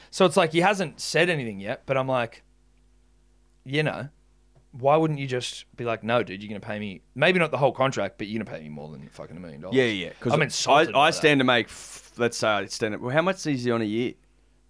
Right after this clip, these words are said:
Speaker 1: I don't know. I think it was, and this is obviously a Dior, but I thought it was, like, in the sort of, like, between six and eight hundred grand.
Speaker 2: Mm.
Speaker 1: If
Speaker 2: I
Speaker 1: he's on eight hundred grand as a coach, wild.
Speaker 2: Wild.
Speaker 1: Wild. Um,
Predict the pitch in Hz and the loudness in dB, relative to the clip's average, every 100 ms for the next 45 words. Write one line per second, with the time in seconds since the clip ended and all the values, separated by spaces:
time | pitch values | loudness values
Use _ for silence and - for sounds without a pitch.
0 | _ 123 127 160 139 131 131 113 - 139 | _ 0 2 2 2 0 0 0 2 0
1 | 165 175 165 139 - - - _ _ _ | 4 4 4 2 -4 -14 -20 _ _ _
2 | _ 131 139 120 135 127 120 110 110 113 | _ -6 -4 -2 -2 -2 -4 -4 -2 0
3 | 117 107 104 107 139 160 156 117 110 - | 0 -2 -2 -2 0 0 -4 -4 -8 -10
4 | 104 95 - 98 90 101 90 107 - 107 | -12 -14 -14 -16 -16 -16 -16 -16 -12 -12
5 | 98 - 104 - 87 92 87 76 - 85 | -10 -12 -12 -12 -12 -14 -14 -18 -16 -14
6 | 101 - _ _ _ 107 98 87 - _ | -14 -16 _ _ _ -6 -6 -6 -12 _
7 | _ _ _ - - - - - 277 302 | _ _ _ -20 -20 -4 2 4 6 6
8 | 185 175 175 156 147 135 120 104 117 104 | 6 4 2 2 2 2 -2 -4 -2 -2
9 | 95 - - _ _ _ _ _ _ _ | -6 -12 -14 _ _ _ _ _ _ _
10 | _ _ _ _ - 98 101 90 82 - | _ _ _ _ -16 -8 -6 -6 -8 -12
11 | _ _ _ 104 104 90 - - - _ | _ _ _ 0 2 2 -2 -10 -18 _
12 | 107 104 120 113 107 87 73 69 - _ | -18 -6 -2 -2 -2 -6 -12 -20 -20 _
13 | _ _ - - _ 127 127 117 107 | _ _ -20 -20 _ 2 4 4 0